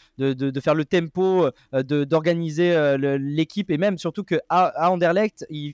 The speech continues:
pareil, lui parfois descendait en défense, euh, pour faire monter les deux latéraux. Euh, donc il a, il a vraiment assimilé toute la façon de, euh, de jouer de, de Compagnie. Et, euh,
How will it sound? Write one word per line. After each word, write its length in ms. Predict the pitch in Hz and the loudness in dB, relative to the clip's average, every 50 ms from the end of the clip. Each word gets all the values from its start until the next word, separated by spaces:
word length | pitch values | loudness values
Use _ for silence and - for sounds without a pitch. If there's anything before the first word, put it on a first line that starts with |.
| - - - | -14 -4 -2
pareil, 240 | - 170 180 190 180 | 0 2 2 2 0
lui 140 | 170 165 175 | 0 -2 -2
parfois 320 | - 170 160 - 196 180 | -2 -2 0 0 -2 0
descendait 420 | 160 170 - - 185 170 165 180 | 0 0 0 0 -2 0 0 0
en 120 | 180 165 151 | 0 0 0
défense, 480 | 151 165 151 - 180 180 190 185 - - _ _ _ _ - | 0 -2 0 0 0 0 0 -2 -4 -10 _ _ _ _ -2
euh, 540 | 135 131 127 127 127 131 131 131 131 131 131 120 | 0 0 2 2 2 0 0 0 0 0 -2 -2
pour 100 | - 165 | -4 -2
faire 120 | 151 170 165 | -2 0 0
monter 200 | 170 165 - 175 | 0 -2 -2 -2
les 140 | 160 156 156 | -2 -2 0
deux 100 | 147 165 | 2 2
latéraux. 460 | 160 156 - 165 165 165 185 214 220 - _ _ _ _ | 2 2 2 0 0 2 0 0 -2 -4 _ _ _ _
Euh, 160 | - 131 135 135 | 0 2 2 2
donc 220 | 139 160 156 - | 0 -2 -4 -2
il 80 | 185 175 | 0 0
a, 60 | 165 | 0
il 160 | - 165 160 | 0 0 2
a 100 | 170 170 | 2 2
vraiment 260 | 165 160 180 190 208 208 | 4 2 2 2 2 2
assimilé 520 | 202 185 - - 180 180 190 180 196 208 | 0 0 -2 -4 -4 -4 0 0 0 -2
toute 240 | - - 208 196 - | -2 -4 -8 -2 0
la 100 | 190 170 | -2 0
façon 360 | - 180 165 - - 190 185 | 0 0 -2 -2 -2 -4 -2
de, 320 | 175 160 156 147 147 143 - _ _ _ _ - | 0 0 2 2 0 -2 -4 _ _ _ _ -2
euh, 200 | 147 147 143 143 | 0 0 0 0
de 120 | 139 160 | 0 -2
jouer 320 | 160 147 165 175 180 180 | -2 0 0 0 2 2
de, 160 | 165 151 156 151 | 2 0 0 0
de 120 | 143 151 | -2 -4
Compagnie. 580 | 143 - 160 151 156 156 156 180 196 208 214 196 | -6 -4 -4 -2 -2 -2 -2 -2 -2 -4 -4 -2
Et, 220 | - 170 175 185 | 0 0 2 4
euh, 240 | 180 151 143 143 135 | 4 4 4 2 0